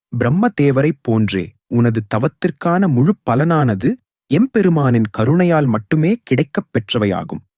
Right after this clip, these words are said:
அதனால் மட்டுமே நீர் தேவ மங்கையர்கள் செய்த அனைத்து செயல்களிலும் வெற்றி கொண்டு உமது எண்ணத்தை அடைந்துள்ளாய்" என்று எடுத்துரைத்தார். ஆனால் நாரதரோ திருமாலின் கூற்றுகளை ஏற்காமல், தன்னுடைய முயற்சியால் மட்டுமேதான்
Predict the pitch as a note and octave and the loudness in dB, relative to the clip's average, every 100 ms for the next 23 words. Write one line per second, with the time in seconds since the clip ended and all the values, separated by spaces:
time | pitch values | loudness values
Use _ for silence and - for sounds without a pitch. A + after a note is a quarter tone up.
0 | _ - G#2 B2 D3 E3+ D3 - D#3+ A2+ | _ -6 -2 0 2 0 -2 0 2 2
1 | G2+ - _ _ - A#2+ F3+ F#3+ B2 D#3+ | -2 -8 _ _ -4 2 2 2 2 2
2 | G3+ C#3+ A#2 C#3 D#3+ A#2 G2+ F#2 - G#2+ | 2 0 0 2 2 0 -2 -4 -2 -2
3 | G2+ - G2+ C3 F#3+ - G#3+ - A#2+ C#3 | -2 -4 -2 -2 -2 -4 -4 0 0 2
4 | C3+ A2+ G#2+ G2+ G2 G2+ F3+ - G#2+ F#2+ | 2 2 2 0 -2 -4 -4 0 0 2
5 | A3+ - _ - B2 A2+ G#2 G#2 D3+ D#3 | 0 -2 _ -2 0 0 0 0 0 -2
6 | - C3 - A2 D#3+ E3 D#3 D3 F#3 F#3 | -4 -4 -2 0 2 2 2 2 2 0
7 | B2 A#2 G#2+ - D3+ A#2 F#2+ - - _ | 0 0 0 0 0 -2 -2 -8 -12 _
8 | _ _ _ - G2+ F#2+ G2+ D#3+ - _ | _ _ _ -4 -2 0 0 -2 -6 _
9 | _ A2 G#2 B2+ E3 D#3 E3+ G3 - D#3+ | _ -4 0 0 0 0 0 -2 0 2
10 | E3 D3+ C#3 G#2+ - F3+ - D#3 C3 A2+ | 2 2 2 0 -2 -2 0 0 2 2
11 | G2+ B2+ - B2 F#2 F#2 B2 - _ _ | 2 0 0 -4 -2 -4 -6 -8 _ _
12 | - B2+ G3 G#3+ F#3+ B2 B2 D#3+ - D#3 | -2 2 4 4 2 2 2 0 -2 0
13 | C3 G2 G2+ - D#3+ A#2+ F#2 F2+ | 0 -2 -4 0 2 2 0 -4